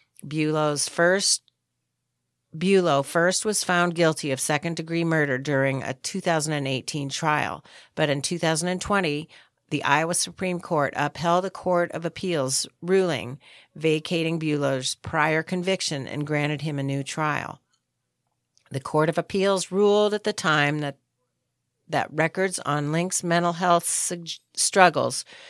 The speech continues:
should not have been excluded as evidence in the initial trial, and those records were central to Bulow's twenty twenty-one retrial. Prosecutors argued that Bulow killed Link during an argument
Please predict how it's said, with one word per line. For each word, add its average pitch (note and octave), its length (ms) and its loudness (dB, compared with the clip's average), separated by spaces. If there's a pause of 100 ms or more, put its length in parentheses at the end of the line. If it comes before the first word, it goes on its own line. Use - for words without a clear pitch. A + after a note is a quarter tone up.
(120)
should E3 240 0
not D#3+ 260 6
have F3 160 -4
been D#3 200 2
excluded F#3+ 680 0
as D3+ 340 0
evidence F3+ 580 0
in D#3+ 160 -2
the D3 100 0
initial D#3 400 -2
trial, D3+ 600 -2 (380)
and D3 160 -2
those D3+ 300 2
records F3 420 2
were E3 80 -6
central E3 420 -2
to E3 140 -6
Bulow's D3 600 0
twenty D#3+ 280 -2
twenty-one C#3+ 760 -2
retrial. D3+ 720 -4 (460)
Prosecutors F#3 840 0
argued E3+ 580 2 (160)
that - 220 -2
Bulow D3 460 -2
killed F#3 540 0
Link G3 580 -2 (280)
during F#3 440 2
an D3 100 -2
argument D#3 680 2